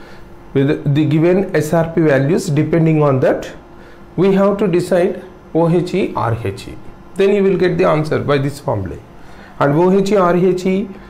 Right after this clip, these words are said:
which is acting as O H E or which is acting as R H E, we can get from E C S, uh, E C S concept. Clear? That is about. And the next question, when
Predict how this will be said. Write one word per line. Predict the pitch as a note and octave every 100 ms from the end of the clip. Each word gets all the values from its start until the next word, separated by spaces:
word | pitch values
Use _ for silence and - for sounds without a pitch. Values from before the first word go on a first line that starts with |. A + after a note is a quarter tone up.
| -
which | D#3 D3 E3+ G3
is | F#3+ F3+
acting | E3+ E3+ F#3 F3+
as | E3+ E3+
O | E3
H | E3 E3 F3
E |
or | E3+
which | D#3 D#3+ F3
is | E3+
acting | E3 D#3 F3+ E3+
as | D#3+ D#3
R | C#3+ D3+
H | D#3+ D#3
E, | G#3
we | G#3 F3
can | - E3 D#3
get | E3+ G#3+ - - - - -
from | F#3 A3+ F#3
E | C#3
C | - B2+
S, | A2 - - - - - - -
uh, | - C3 B2 B2
E | E3 E3+
C | E3
S | D#3 D3+ D3+
concept. | - A#2+ G2+ - - - - - - - -
Clear? | F3 F#3 C#4 - - - - - -
That | A2+ A2 G#2
is | G2+
about. | F2+ D2+ D2 - - - - - - -
And | G2
the | G2+
next | A#2+ F#3 F#3+ -
question, | - F#3 - G#2+ - - - - - - - - - - -
when | C#3+ D3 D3+